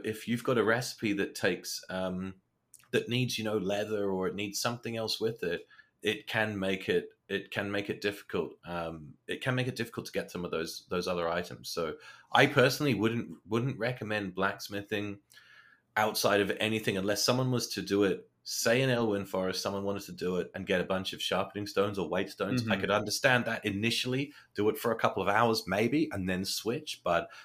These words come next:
Speaker 1: I, uh, I personally wouldn't recommend blacksmithing for this challenge.
Speaker 2: And the enchanting, i-, it's very good early on to, like, for casters to make their
Speaker 1: Yep.
Speaker 2: wands.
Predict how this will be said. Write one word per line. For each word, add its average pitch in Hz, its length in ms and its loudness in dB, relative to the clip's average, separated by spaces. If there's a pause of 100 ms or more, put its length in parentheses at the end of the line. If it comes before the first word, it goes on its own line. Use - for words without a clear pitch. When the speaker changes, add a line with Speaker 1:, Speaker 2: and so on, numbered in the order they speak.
(160)
Speaker 1:
I, 95 260 2 (180)
uh, 90 80 0 (160)
I 98 140 2
personally 95 440 -2
wouldn't 90 340 -6
recommend 87 640 -4
blacksmithing 82 720 -8
for 82 200 -8
this 80 180 -12
challenge. 80 560 -8 (960)
Speaker 2:
And 127 240 4
the 127 120 8
enchanting, 170 600 2
i-, - 20 -6
it's 151 380 0
very 175 260 8
good 135 260 4
early 113 360 4
on 117 400 0
to, - 100 -4
like, 95 240 0
for - 160 -6
casters 110 560 2
to 117 100 -4
make 101 200 -8
their 101 100 0
Speaker 1:
Yep. 117 100 6
Speaker 2:
wands. 98 500 -4